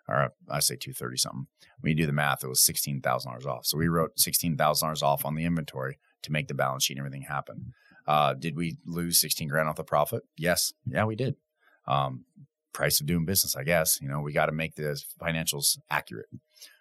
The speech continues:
I'm never gonna cook my books because now I'm just lying to myself. That's silly. Why would you even do bookkeeping if you're gonna lie to yourself? So you gotta have it accurate. Uh, so we took a sixteen thousand dollar hit on the inventory. Not that big in the grand scheme of things,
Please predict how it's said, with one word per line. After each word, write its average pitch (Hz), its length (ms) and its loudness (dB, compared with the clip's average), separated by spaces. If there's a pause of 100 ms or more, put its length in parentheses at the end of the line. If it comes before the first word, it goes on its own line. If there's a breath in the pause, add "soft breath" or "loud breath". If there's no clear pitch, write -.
(100)
I'm 78 140 2
never 87 200 4
gonna 82 160 0
cook - 220 -6
my 80 100 2
books 87 440 2 (200)
because 80 180 0
now 73 100 4
I'm 80 80 0
just 69 160 -4
lying 76 360 -2
to 78 60 -4
myself. 78 540 2
That's 73 260 4
silly. 76 320 0 (140)
Why 78 140 0
would 76 120 0
you 80 60 -2
even 76 140 -2
do 73 100 -4
bookkeeping 73 580 -4
if 71 140 -6
you're 71 80 -8
gonna 71 120 -4
lie 73 120 2
to 67 60 -6
yourself? 64 340 0
So 71 100 -4
you 71 80 -4
gotta 78 160 2
have 90 160 2
it 92 60 2
accurate. 71 380 -2 (680 loud breath)
Uh, 78 200 6
so - 120 4
we 117 40 6
took 127 100 6
a 123 40 6
sixteen 120 340 4
thousand 110 260 8
dollar 98 100 8
hit 95 80 0
on 98 100 2
the 95 60 2
inventory. 92 460 2 (400 soft breath)
Not 101 240 2
that 85 160 4
big 90 200 0
in 87 100 0
the 80 60 0
grand 80 280 0
scheme 80 260 0
of 76 80 -6
things, 76 380 -4